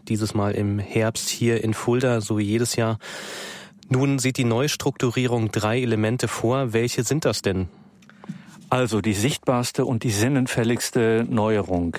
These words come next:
Speaker 2: ist, dass Bischof Dieser, ich sagte es, der Aachener Bischof Doktor Helmut Dieser, der im Grunde kann man sagen, der Nachfolger von Bischof Ackermann ist, der ist aber jetzt Vorsitzender einer Fachgruppe, einer bischöflichen Fachgruppe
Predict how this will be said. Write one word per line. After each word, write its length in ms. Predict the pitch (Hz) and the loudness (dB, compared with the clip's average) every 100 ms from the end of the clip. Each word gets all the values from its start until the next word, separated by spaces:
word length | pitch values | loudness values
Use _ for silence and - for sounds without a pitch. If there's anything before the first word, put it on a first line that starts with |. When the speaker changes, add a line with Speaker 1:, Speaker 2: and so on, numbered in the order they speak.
| - | -2
Speaker 2:
ist, 440 | 117 139 - - - - - - | 0 2 -2 -8 -14 -14 -10 -2
dass 220 | 107 - | -2 0
Bischof 380 | 123 107 107 - | -2 0 -2 -2
Dieser, 480 | - 143 - 139 | -2 0 2 2
ich 140 | 135 - | 2 0
sagte 280 | 113 - 120 | -2 -2 -2
es, 100 | - | 0
der 140 | 113 | -2
Aachener 260 | 110 101 98 | 0 -2 -2
Bischof 360 | 135 - 123 | -2 0 -2
Doktor 340 | - 113 - 101 | -2 -2 0 0
Helmut 380 | 107 98 95 | 0 0 -2
Dieser, 320 | 127 123 143 117 | 0 0 0 2
der 400 | 110 104 101 117 - - | 2 2 0 -4 -10 -4
im 200 | 120 101 | -2 0
Grunde 260 | 113 110 | 2 2
kann 140 | - 98 | 2 0
man 100 | 95 | 0
sagen, 240 | 104 104 | 0 0
der 80 | 95 | 0
Nachfolger 640 | 95 110 - - 113 113 | 0 0 -2 0 2 0
von 220 | 104 117 | 0 -2
Bischof 260 | 95 - - | -2 -2 -2
Ackermann 460 | 95 - 107 101 117 | -2 0 0 0 0
ist, 260 | 151 - - - - - - - | -2 -4 -10 -10 -8 -10 -10 -4
der 260 | 113 117 | 0 2
ist 220 | - - - | 2 0 0
aber 160 | 127 | 2
jetzt 360 | 127 123 - - | 2 0 -2 -8
Vorsitzender 920 | - 139 156 156 - - 131 123 131 - | -2 0 2 0 0 0 2 2 0 -2
einer 480 | 104 120 123 123 - - | -2 0 2 0 -2 -8
Fachgruppe, 760 | - - - 135 - - 104 117 | -10 -4 -2 -2 -4 -4 -2 -2
einer 180 | 110 107 | 0 0
bischöflichen 640 | 98 165 - - 127 113 | 0 0 0 -2 -4 -4
Fachgruppe 680 | - 139 - - 131 135 | -2 -2 -2 -4 -2 0